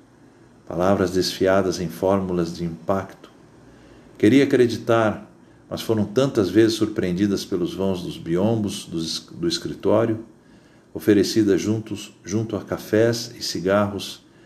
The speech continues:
para outras colegas que sofria e duvidava. Aquele corpo quase podre seria também seu corpo, atormentado, choroso,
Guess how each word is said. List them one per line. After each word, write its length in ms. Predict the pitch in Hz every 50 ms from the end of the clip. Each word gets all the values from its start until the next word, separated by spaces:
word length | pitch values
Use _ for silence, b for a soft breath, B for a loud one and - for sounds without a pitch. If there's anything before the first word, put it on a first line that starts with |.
| b b b b b b b -
para 180 | - - -
outras 380 | 82 95 113 117 117 113 98 -
colegas 840 | - - 85 87 90 98 107 107 95 85 85 78 - - - - - _ _ _ _ _ _ _ _ _ _ _ _ _ _ _ _ -
que 100 | - -
sofria 800 | - - 180 - - - - 104 113 117 113 110 110 107 107 - - - _ _ -
e 80 | 101
duvidava. 520 | 92 92 87 82 80 78 73 71 71 69 - - - - - - - _ _ - _ _ - - - - - - - - - - - - B B B B B B B B B -
Aquele 280 | 98 - - 120 117
corpo 340 | 113 117 123 123 120 120 104
quase 320 | - - 123 120 107 104 -
podre 480 | - - 107 120 127 120 131 131 135 - - - - - - - - - - - - - - - - -
seria 340 | - - - 95 101 120 120
também 320 | 117 110 92 95 107 113
seu 180 | 110 - 98 85
corpo, 440 | - - 101 101 95 101 - - - - - - - -
atormentado, 840 | - 92 - 104 95 95 87 82 80 - 107 104 104 98 85 - - -
choroso, 720 | - - 85 85 98 110 110 98 85 - - - -